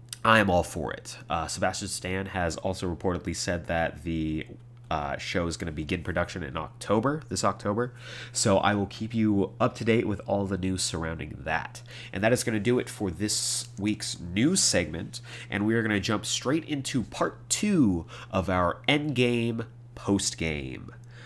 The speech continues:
Um, again, lots of good feedback from last week's episode. Certain, uh, people got back to me and they are now reading stuff that we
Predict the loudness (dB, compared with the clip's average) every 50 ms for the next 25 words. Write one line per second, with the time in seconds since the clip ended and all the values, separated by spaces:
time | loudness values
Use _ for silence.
0 | -18 -18 -18 -18 -8 -2 0 2 4 4 4 2 0 -2 -6 -10 -16 -20 -20 -20
1 | -20 -20 -20 -20 -20 -20 -20 -20 -20 -20 -20 -18 0 2 2 4 4 2 0 -2
2 | -4 -6 2 6 6 6 6 4 2 0 0 -2 0 0 0 0 2 2 2 4
3 | 2 0 -2 -8 -14 -16 -18 -18 -20 -20 -20 -20 -20 -6 -2 -2 0 0 2 4
4 | 6 6 4 4 0 -2 0 0 0 -2 -4 -8 -4 -2 -4 -2 -2 -4 -4 0
5 | 2 2 4 6 4 4 2 0 -2 -2 0 0 -2 -2 -4 -6 -6 -6 -8 -6
6 | -4 -2 -2 0 0 0 0 0 -2 -2 -4 -8 -14 -20 -20 -20 -20 -20 -20 -20
7 | -20 -20 -20 -20 -20 -20 -20 -18 -8 -6 -4 -2 0 2 2 2 4 4 2 2
8 | 0 0 -4 -6 -4 0 0 2 2 0 0 -2 -6 -8 -6 -6 -4 -4 -6 -6
9 | -6 -4 -2 -2 -2 -2 -2 -2 -2 0 0 2 0 0 0 2 2 2 4 4
10 | 2 0 -2 -4 -6 -4 -2 -2 -2 -2 0 0 0 2 2 0 -2 0 0 2
11 | 2 2 0 0 -2